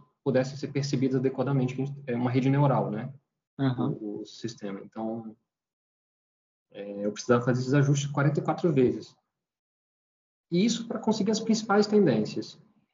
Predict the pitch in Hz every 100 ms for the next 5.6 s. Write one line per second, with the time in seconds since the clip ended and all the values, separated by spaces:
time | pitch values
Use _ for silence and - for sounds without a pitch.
0 | _ - 143 180 - 170 233 214 180 226
1 | 208 135 - 135 135 139 156 165 170 165
2 | 160 156 143 143 - 139 131 135 120 143
3 | 135 127 - - 120 - 104 104 - -
4 | 143 180 160 170 190 214 185 151 - 147
5 | 151 113 - - 104 117